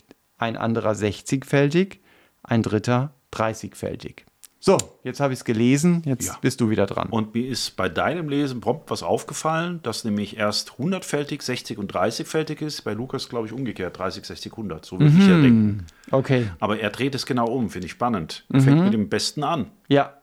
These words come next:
Speaker 2: Und dann
Speaker 1: richtig.
Speaker 2: normal denkt man doch, ja, man muss sich hocharbeiten.
Speaker 1: Oder man geht vom Optimum
Speaker 2: Ja, eben, das
Speaker 1: aus,
Speaker 2: macht
Speaker 1: ja.
Speaker 2: er, er geht vom Optimum aus. Finde ich sehr
Speaker 1: Mhm.
Speaker 2: interessant. Also wir haben hier vier Menschengruppen, vier verschiedene Herzen. Bei den ersten,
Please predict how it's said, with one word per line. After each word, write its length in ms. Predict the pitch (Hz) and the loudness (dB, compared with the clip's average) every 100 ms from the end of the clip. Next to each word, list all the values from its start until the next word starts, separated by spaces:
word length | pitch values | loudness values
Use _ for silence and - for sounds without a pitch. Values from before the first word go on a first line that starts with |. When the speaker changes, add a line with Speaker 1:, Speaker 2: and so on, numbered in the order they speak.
| _ | _
Speaker 2:
Und 160 | 120 123 | -2 0
dann 140 | 107 | 0
Speaker 1:
richtig. 260 | 107 113 117 | -2 -2 -2
Speaker 2:
normal 300 | 107 110 139 | 2 2 0
denkt 160 | - | -4
man 80 | 131 | -2
doch, 180 | 131 - | -2 -2
ja, 100 | 107 | -2
man 80 | 117 | 0
muss 120 | 107 | 0
sich 120 | 107 | -2
hocharbeiten. 640 | 147 120 90 80 - 80 _ _ - - - | -2 0 -2 -4 -6 -14 _ _ -16 -16 -14
Speaker 1:
Oder 400 | - - 147 180 | -6 2 6 6
man 240 | 202 233 220 | 4 0 0
geht 200 | 220 220 | 0 2
vom 160 | 214 | 2
Optimum 760 | - 196 - 139 120 113 104 95 | 4 0 2 4 4 4 0 -2
Speaker 2:
Ja, 140 | 160 | -2
eben, 240 | 214 254 170 | 0 0 2
das 200 | 123 120 | 2 2
Speaker 1:
aus, 40 | |
Speaker 2:
macht 100 | 113 | 0
Speaker 1:
ja. 80 | 120 | 2
Speaker 2:
er, 60 | 120 | 2
er 40 | - | 2
geht 100 | - | -2
vom 160 | 185 | -2
Optimum 400 | 208 - 95 85 | -2 -4 -4 -4
aus. 140 | - - | 0 6
Finde 120 | 160 | 8
ich 60 | |
sehr 100 | 175 | 8
Speaker 1:
Mhm. 60 | 190 | 6
Speaker 2:
interessant. 340 | 214 87 82 - - - - | 4 -2 -8 -16 -20 -20 -8
Also 140 | 127 135 | -4 0
wir 100 | 147 | 2
haben 140 | 151 | 2
hier 220 | 139 143 | 0 0
vier 360 | - - 180 170 | -2 -8 -4 -4
Menschengruppen, 720 | 131 135 156 151 160 175 160 | -2 -4 -4 -6 -4 -6 -8
vier 380 | _ - - 190 | _ -14 -4 -4
verschiedene 380 | 190 - 147 107 | -4 -6 -4 -4
Herzen. 420 | 90 - - 71 _ _ _ - - - - | -4 -6 -10 -12 _ _ _ -20 -20 -20 -10
Bei 120 | - 104 | -4 -2
den 140 | 117 | -2
ersten, 640 | 113 175 - - 180 170 | -2 -2 -2 -6 -6 -6